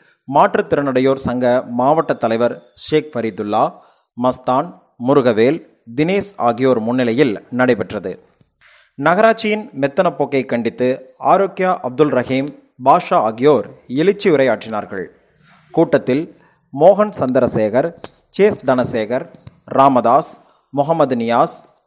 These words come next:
பேக்கரி ரமேஷ், ஆனந்தி, சென்னியம்மா, பல்கீஸ், ஃபாத்திமா, மார்க்கெட் ராஜன், பதுருதீன்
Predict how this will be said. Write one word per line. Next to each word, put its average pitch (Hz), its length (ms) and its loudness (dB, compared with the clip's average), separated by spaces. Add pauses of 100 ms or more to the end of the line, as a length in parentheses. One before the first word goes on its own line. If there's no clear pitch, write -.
(420)
பேக்கரி 170 440 2
ரமேஷ், 120 340 0 (640)
ஆனந்தி, 127 400 0 (720)
சென்னியம்மா, 139 600 0 (500)
பல்கீஸ், 131 560 2 (500)
ஃபாத்திமா, 139 480 2 (640)
மார்க்கெட் 170 540 2
ராஜன், 127 340 2 (320)
பதுருதீன் 185 520 0